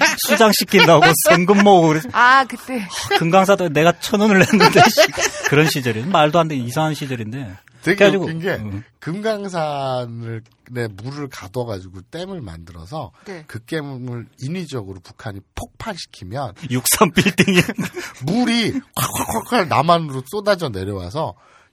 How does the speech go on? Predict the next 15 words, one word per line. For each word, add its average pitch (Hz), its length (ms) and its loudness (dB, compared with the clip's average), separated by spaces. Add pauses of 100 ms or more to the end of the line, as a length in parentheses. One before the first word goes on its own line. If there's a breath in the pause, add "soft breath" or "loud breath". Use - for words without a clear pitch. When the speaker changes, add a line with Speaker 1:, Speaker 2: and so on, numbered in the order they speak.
Speaker 3:
육삼 220 520 -4
빌딩하고 139 800 -8
남산 147 480 -8
타워, 113 380 -10
그러니까 113 260 -12 (720 soft breath)
육삼 247 360 -6
빌딩은 196 420 -14
한 175 120 -12
중간, 147 360 -8 (320)
남산 160 400 -6
타워까지도 165 760 -8
물이 110 300 -10
찬다. 87 560 -14 (640 loud breath)
이런 170 220 0
Speaker 2:
그런 269 280 -4